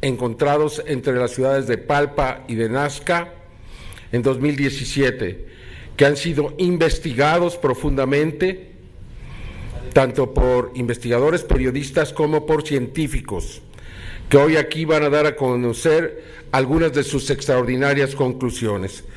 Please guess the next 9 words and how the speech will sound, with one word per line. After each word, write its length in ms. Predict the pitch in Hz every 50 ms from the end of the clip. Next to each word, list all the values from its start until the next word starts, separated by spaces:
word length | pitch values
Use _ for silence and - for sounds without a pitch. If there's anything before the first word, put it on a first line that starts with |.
| - - - - - - - - -
Quiero 240 | - 156 160 160
llamar 280 | 156 147 139 147 151 156
en 100 | 147 135
primer 360 | 143 147 131 127 139 143 139
lugar 680 | 139 131 123 123 139 143 156 175 190 190 - - - - - - - - - - - - - - - -
al 220 | 120 123 127 123
investigador 600 | 131 123 120 120 - - 127 123 123 139 143 127 110
Joyce 300 | 151 147 151 139 123 143
Mantilla, 680 | 135 123 120 113 - 135 139 143 139 151 156 165 185